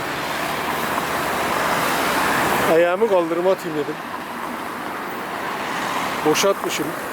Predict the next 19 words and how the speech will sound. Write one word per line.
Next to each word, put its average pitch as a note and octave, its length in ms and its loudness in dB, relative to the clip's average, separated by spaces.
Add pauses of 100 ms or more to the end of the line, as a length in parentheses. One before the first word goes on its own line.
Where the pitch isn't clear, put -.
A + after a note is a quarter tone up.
(120)
Ayağım F#3+ 260 6
sıyıptı G#3+ 380 0
mı G3 100 4
netti F#3+ 200 4 (140)
boşaltmışım. E3 520 0 (920)
La G3 120 6
arkadak F3+ 520 4
devrildim F3 460 4
ben. D#3+ 180 4 (1700)
Aman F3+ 180 6
Allah D#3 260 6 (100)
tövbe. D3 180 0 (1400)
Dizimi E3 280 6
vurmuşum. E3 420 4 (100)
Dizim E3+ 240 6
yeni E3 180 8
ağrıydı. B2+ 320 2 (1160)
Aa, F#3 220 6
buradan G3+ 260 2